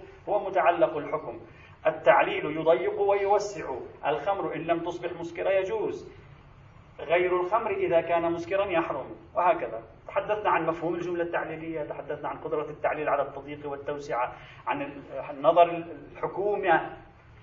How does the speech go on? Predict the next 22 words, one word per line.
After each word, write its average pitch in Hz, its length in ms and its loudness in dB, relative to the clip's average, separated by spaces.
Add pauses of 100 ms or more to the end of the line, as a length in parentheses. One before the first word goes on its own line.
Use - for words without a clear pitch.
(100)
أن 131 100 -6
النصوص 143 380 -4
التعليل 160 360 2
لها - 160 6
حكومة 170 760 4 (320)
على 147 140 6
الروايات 156 460 4
الأخرى، - 240 -4
تكلمنا 190 400 -2
عن 143 160 -2
ذلك 147 500 -2 (520)
بالتفصيل 147 420 -6
في 131 160 -8
هذا 131 300 2 (240)
المجال. 113 340 -12 (540)
طيب، - 160 -4
تحديد - 340 2
المناطات 208 540 10
والمدارات 190 640 10
نتيجته 190 600 4
ما 190 200 2
هي؟ 175 320 2